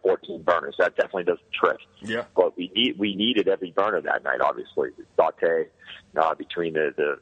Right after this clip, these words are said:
Speaker 1: the three stations that were running, we needed that burner. So I handed it over to the dishwasher, and he, of course, runs away with it and, uh, sprays it off with a hose, setting a huge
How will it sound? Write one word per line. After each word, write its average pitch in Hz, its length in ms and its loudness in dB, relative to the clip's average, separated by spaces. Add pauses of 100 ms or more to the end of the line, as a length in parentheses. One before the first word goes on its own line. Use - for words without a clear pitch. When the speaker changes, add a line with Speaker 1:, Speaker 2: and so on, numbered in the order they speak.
(100)
Speaker 1:
the 73 260 0
three 87 160 -2
stations 87 400 0
that 82 120 2
were 76 120 -4
running, 90 320 -2 (400)
we 92 160 0
needed 101 240 0
that 82 180 0
burner. 67 340 -2
So 95 100 4
I 85 100 0
handed 107 260 2
it 95 100 2
over 87 220 -2
to 92 140 -2
the 80 80 0
dishwasher, 80 540 0
and 87 80 -6
he, 90 120 2
of 90 140 2
course, 87 260 0 (480)
runs 98 320 2
away 92 300 4
with 95 140 0
it 98 120 2 (240)
and, 90 460 0
uh, 85 400 0 (240)
sprays 107 340 2
it 92 80 2
off 90 240 2
with 90 80 -6
a 73 120 2
hose, 95 360 2 (240)
setting 95 320 2
a 80 60 -20 (240)
huge 123 520 0